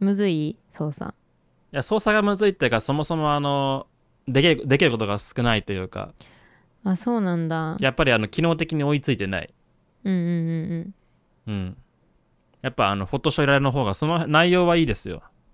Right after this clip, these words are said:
Speaker 2: やっぱどうしても。
Speaker 1: うんうんうんうん。ね、あとやっぱ、
Speaker 2: ま
Speaker 1: 一緒に作業するってなった時、みんな、その、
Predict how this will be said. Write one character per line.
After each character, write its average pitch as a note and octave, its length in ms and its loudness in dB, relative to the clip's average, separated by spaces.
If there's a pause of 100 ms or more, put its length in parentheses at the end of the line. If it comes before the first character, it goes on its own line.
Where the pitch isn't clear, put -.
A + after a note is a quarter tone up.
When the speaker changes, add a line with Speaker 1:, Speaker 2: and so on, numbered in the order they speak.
(120)
Speaker 2:
や B2 100 0
っ - 20 -4
ぱ G#2+ 120 -4
ど G#2 100 0
う F#2+ 40 -2
し - 80 -8
て A2 80 -4
も。 C3+ 100 -2
Speaker 1:
う - 20 0
ん F3 40 0
う - 20 -2
ん E3 100 -4
う - 20 -6
ん - 0 -
う E3 680 -6
ん。 E3+ 60 -16 (1300)
ね、 F#3+ 240 -2
あ G3+ 120 -6
と - 120 -6
や F#3+ 80 -4
っ - 20 -20
ぱ、 F3+ 140 -8
Speaker 2:
ま - 40 -16 (420)
Speaker 1:
一 G#3 140 -4
緒 E4+ 160 -4
に F#4+ 140 0
作 F#4+ 200 2
業 A3+ 180 0
す G3 120 -2
る F#3 60 0
っ F#3 40 -2
て F3+ 120 -4
な F3 100 0
っ F3 40 -4
た E3+ 100 -12
時、 D#3+ 280 -6
み G#3+ 180 2
ん C#4+ 160 0
な、 C#4+ 360 -2 (380)
そ G3+ 140 -4
の、 F3+ 280 0